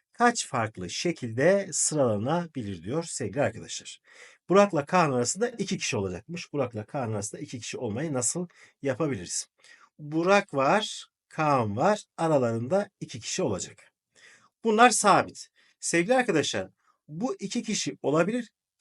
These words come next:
Kaç kişi oldu toplamda? Bir Burak, Kaan, iki, üç, dört. Bir kişi daha lazım, beş. Böyle olabilir. Ya da Burak, Kaan, bir, iki. Bu bir kişi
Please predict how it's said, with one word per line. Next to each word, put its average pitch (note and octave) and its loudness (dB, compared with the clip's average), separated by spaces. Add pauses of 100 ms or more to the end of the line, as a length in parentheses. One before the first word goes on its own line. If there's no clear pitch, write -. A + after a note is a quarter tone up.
Kaç G#3 0
kişi - 0
oldu D#3+ -2
toplamda? C#3+ -2
Bir E3+ 0
Burak, D#3+ 2
Kaan, B2 -2
iki, G3 -4
üç, C3+ -4
dört. A3+ 2 (420)
Bir G#3+ 0
kişi G#3+ -2
daha F3+ 6
lazım, C#3+ 2 (160)
beş. - -6 (520)
Böyle D3 0
olabilir. A#2 0 (340)
Ya G3 6
da E3+ 2 (340)
Burak, F3 0 (560)
Kaan, C#3+ 2 (400)
bir, C#3 -2
iki. F#3+ 0 (520)
Bu G#3+ -4
bir G3+ -2
kişi A#3 -4